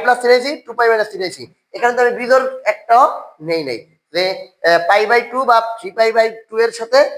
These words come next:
কোনো সম্পর্ক নেই নাই। কেন? আমরা এটা ছাড়া অঙ্ক কিভাবে করবো? দেখো বুঝি নাই। চতুর্থ হবে। আচ্ছা এখানে টু পাই ওঠে না নাকি?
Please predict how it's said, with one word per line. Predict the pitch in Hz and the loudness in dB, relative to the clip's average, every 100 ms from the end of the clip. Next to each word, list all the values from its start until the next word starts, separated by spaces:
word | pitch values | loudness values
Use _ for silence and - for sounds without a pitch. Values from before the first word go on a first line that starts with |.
| - - | -14 -10
কোনো | 202 | -4
সম্পর্ক | 175 196 180 170 | -4 -4 -8 -6
নেই | 143 | -6
নাই। | 147 | 0
কেন? | 202 254 311 - - 175 | 2 4 2 -2 -6 -2
আমরা | 202 214 | -2 -2
এটা | 240 226 | -6 0
ছাড়া | 180 226 220 | 4 4 4
অঙ্ক | 226 226 | 0 -6
কিভাবে | 208 208 208 | -2 -2 -2
করবো? | 160 160 | -6 -2
দেখো | - 170 - _ - - - _ _ _ _ _ _ _ | 0 0 -2 _ -20 -20 -20 _ _ _ _ _ _ _
বুঝি | 214 233 180 | 2 4 2
নাই। | 127 - - - - - - - - - _ _ _ _ - - _ _ - | 0 -6 -12 -12 -12 -14 -14 -16 -16 -20 _ _ _ _ -20 -20 _ _ 0
চতুর্থ | 202 226 240 | 2 2 2
হবে। | 247 285 - - - _ - | 4 4 2 -6 -18 _ -6
আচ্ছা | 175 208 | -4 -2
এখানে | 233 233 | -2 -4
টু | 247 233 | -4 0
পাই | 214 | 2
ওঠে | 208 180 | 0 -2
না | |
নাকি? | 202 | -2